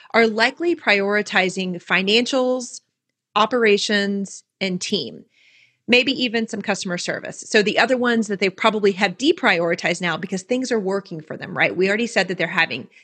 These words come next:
they're getting income. And so maybe the visibility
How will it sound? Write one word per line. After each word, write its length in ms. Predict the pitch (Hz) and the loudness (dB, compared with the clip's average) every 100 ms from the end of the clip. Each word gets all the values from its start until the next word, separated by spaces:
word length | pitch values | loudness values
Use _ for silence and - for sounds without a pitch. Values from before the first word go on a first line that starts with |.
| - | -2
they're 100 | 175 | 0
getting 340 | 190 220 226 | 2 2 0
income. 540 | - 196 196 196 180 180 | -2 -4 -4 -4 -4 -6
And 160 | 180 185 | -8 -6
so 340 | - 185 180 - - | -2 -2 -2 -8 -2
maybe 240 | 220 240 311 | 4 4 4
the 120 | 277 | 2
visibility 800 | 220 208 175 165 190 240 269 | 0 -2 -2 -2 -2 -2 -4